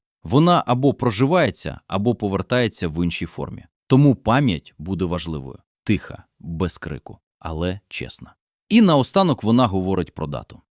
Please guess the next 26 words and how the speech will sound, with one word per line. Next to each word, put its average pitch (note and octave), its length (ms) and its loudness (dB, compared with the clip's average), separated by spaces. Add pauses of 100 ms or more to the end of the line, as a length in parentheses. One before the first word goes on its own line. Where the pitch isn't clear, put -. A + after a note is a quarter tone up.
(140)
Не C3+ 240 4
як D#3 240 0
про G#2 140 0
магію, C#2 500 -4 (140)
а E2+ 160 -6
як F2+ 300 -2
про F#2+ 220 -2
орієнтир. F2+ 680 -4 (300)
Тридцятого F3 580 4
грудня C#3+ 380 2
дві G2+ 160 -2
тисячі C3 400 -2
двадцять G#2 460 -2
п'ятого G#2+ 420 0
року C#3 340 -2
не A2 240 2
день, C#3+ 360 2
коли G#2+ 280 0
все G#2 240 -4
стане G2 340 -2
ідеальним. D2+ 600 -6 (200)
Це - 180 0
день, C3 320 2
коли G2+ 280 0
зламається F#2+ 580 -2
інерція. - 560 -8